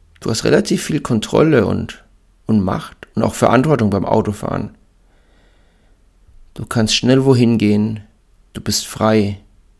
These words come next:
du kannst dich entscheiden, wohin du fahren willst, rechts, links, willst du auf der Landstraße fahren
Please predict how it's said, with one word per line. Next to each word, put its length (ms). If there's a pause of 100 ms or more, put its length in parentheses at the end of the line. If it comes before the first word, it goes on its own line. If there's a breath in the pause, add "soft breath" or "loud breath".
(180)
du 100
kannst 260
dich 100
entscheiden, 480
wohin 240
du 80
fahren 380
willst, 460 (760)
rechts, 500
links, 540 (380 soft breath)
willst 220
du 20
auf 80
der 100
Landstraße 760
fahren 460